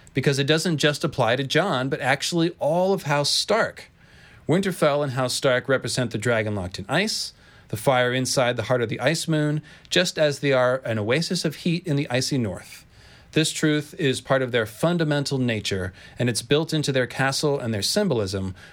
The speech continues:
from the very first time we saw Ned cleaning a Valyrian steel sword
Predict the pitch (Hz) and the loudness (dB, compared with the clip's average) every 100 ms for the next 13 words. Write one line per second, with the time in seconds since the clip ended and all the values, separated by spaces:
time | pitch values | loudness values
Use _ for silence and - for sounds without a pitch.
0 | - 139 123 113 165 185 202 170 147 - | -6 -2 0 0 0 2 2 -2 -2 0
1 | 147 139 - 127 117 135 127 120 - 156 | 0 0 0 0 2 2 0 -2 -2 0
2 | 143 131 120 113 117 165 180 175 - - | 0 0 -2 0 2 2 2 0 -2 0
3 | 156 143 - 214 180 101 92 | 0 0 0 0 0 -2 -6